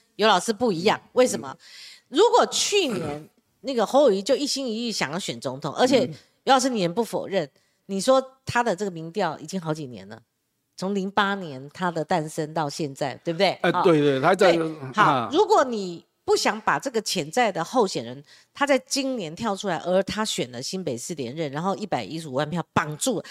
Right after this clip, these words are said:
Speaker 1: 他所有的困境都是他自己。好，当然你说国民党的附加因素当然存在，他所有的困境，所以我写了一篇评论，很多人也用嘛，媒体也用，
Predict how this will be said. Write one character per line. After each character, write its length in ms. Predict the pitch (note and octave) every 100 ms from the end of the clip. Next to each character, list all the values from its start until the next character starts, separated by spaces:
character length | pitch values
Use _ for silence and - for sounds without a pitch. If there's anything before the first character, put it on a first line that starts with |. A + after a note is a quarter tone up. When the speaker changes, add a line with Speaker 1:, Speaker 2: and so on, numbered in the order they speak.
| -
Speaker 1:
他 160 | - -
所 300 | - C4+ D#4
有 60 | C#4+
的 120 | G#3
困 280 | - D#4 A#3
境 180 | C4 G#3+
都 120 | A#3+
是 80 | A3
他 120 | A3
自 200 | - G#3
己。 280 | - - _ _ _ _ _
好， 280 | - E3 -
当 100 | C#4+
然 100 | C#4+
你 80 | A3
说 140 | E3+
国 160 | A#3+ G3
民 100 | A3+
党 180 | G#3 D#3
的 120 | D#3
附 160 | - A#3
加 180 | G3+
因 120 | F#3 G#3
素 160 | G3
当 200 | - G3+
然 180 | F#3 D#3+
存 180 | D#3+ C3+
在， 100 | D#3 - - -
他 160 | - G4
所 300 | - B3+ C4+
有 100 | G3+
的 80 | F3
困 200 | C4+ B3
境， 100 | A#3
所 140 | -
以 40 | G4+
我 180 | C4 F#3
写 240 | - G#3
了 60 | F3+
一 60 | C#4
篇 280 | D#4 D4 D4 - -
评 180 | G3+ A#3+
论， 240 | D4 G3+ _
很 140 | - G3
多 100 | C#4+
人 160 | B3+
也 180 | A#3 D#3+
用 220 | E3 A#3
嘛， 100 | E3
媒 160 | D3+ G3+
体 80 | A#3+
也 100 | D#3
用， 140 | G3